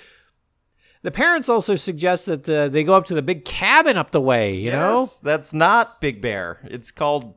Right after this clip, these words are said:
Speaker 2: Bear
Speaker 1: It's,
Speaker 2: Springs.
Speaker 1: it's, it's like a large, <laughs> large Ursa Major.
Speaker 2: Yeah.
Speaker 1: Yeah, they, they say, "Why don't you go up to the cabin
Speaker 2: Go to
Speaker 1: or
Speaker 2: Radiator
Speaker 1: perhaps,
Speaker 2: Springs.
Speaker 1: perhaps go to the winter house? Uh,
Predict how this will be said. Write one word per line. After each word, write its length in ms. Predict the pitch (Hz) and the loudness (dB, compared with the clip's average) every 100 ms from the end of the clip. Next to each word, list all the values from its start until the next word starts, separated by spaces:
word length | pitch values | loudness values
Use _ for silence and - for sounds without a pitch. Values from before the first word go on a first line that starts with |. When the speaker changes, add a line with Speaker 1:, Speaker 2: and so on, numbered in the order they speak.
| _ | _
Speaker 2:
Bear 240 | 131 127 147 | -4 -2 0
Speaker 1:
It's, 100 | 147 | 0
Speaker 2:
Springs. 340 | 151 151 202 | 2 2 0
Speaker 1:
it's, 140 | 143 | -4
it's 60 | - | 0
like 240 | 135 123 135 | 0 0 0
a 440 | 123 120 117 117 | 2 2 0 -2
large, 880 | 104 107 120 135 135 123 95 110 147 135 - 120 - | -6 -2 2 2 0 -2 -8 -8 -8 -10 -8 -6 -6
<laughs> 400 | - - 1077 1077 | -6 -8 -8 0
large 360 | 214 156 165 160 - | 6 8 6 4 0
Ursa 460 | 143 151 - 160 | 0 0 0 0
Major. 400 | 120 135 143 156 156 | 0 -2 -4 0 2
Speaker 2:
Yeah. 320 | 127 98 - - - - - - _ _ _ - | 2 2 -2 -6 -20 -20 -20 -20 _ _ _ -10
Speaker 1:
Yeah, 400 | 170 180 202 170 | -8 2 4 6
they, 160 | 185 | 4
they 140 | 185 190 | 0 -2
say, 240 | 208 196 | 0 -2
"Why 120 | 185 226 | 2 0
don't 120 | 254 | 2
you 60 | 247 | 2
go 100 | 233 | 2
up 100 | 208 | 2
to 80 | 208 | -4
the 100 | - | -2
cabin 520 | 233 277 262 214 202 | 4 6 6 4 2
Speaker 2:
Go 100 | 294 | 0
to 60 | |
Speaker 1:
or 20 | 202 | 0
Speaker 2:
Radiator 340 | 359 359 370 | 0 2 2
Speaker 1:
perhaps, 260 | 226 254 - | 4 4 4
Speaker 2:
Springs. 320 | 381 440 440 | 2 4 4
Speaker 1:
perhaps 280 | 214 269 - | 2 0 0
go 140 | 220 | 0
to 60 | 226 | 2
the 100 | 208 | 2
winter 480 | 180 247 285 208 165 | 0 -4 -2 0 2
house? 480 | 160 160 170 - 180 | 2 2 -2 -4 -2
Uh, 400 | 156 151 156 | 0 0 -2